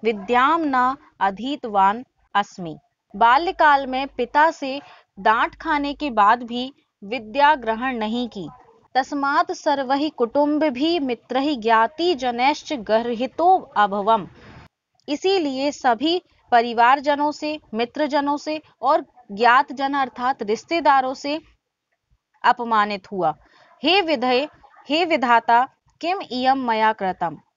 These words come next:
ये मैंने क्या किया? "कीदृशी दुर्बुद्धि आसीत् तदा",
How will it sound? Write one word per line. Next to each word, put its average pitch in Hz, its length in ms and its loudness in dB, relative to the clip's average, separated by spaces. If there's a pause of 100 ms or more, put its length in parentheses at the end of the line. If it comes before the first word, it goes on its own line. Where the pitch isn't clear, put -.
(420)
ये 330 220 -2
मैंने 262 360 0
क्या 262 240 2
किया? 175 360 -4 (360)
"कीदृशी 349 560 -2
दुर्बुद्धि 262 680 -6 (100)
आसीत् 247 560 -2
तदा", 202 300 4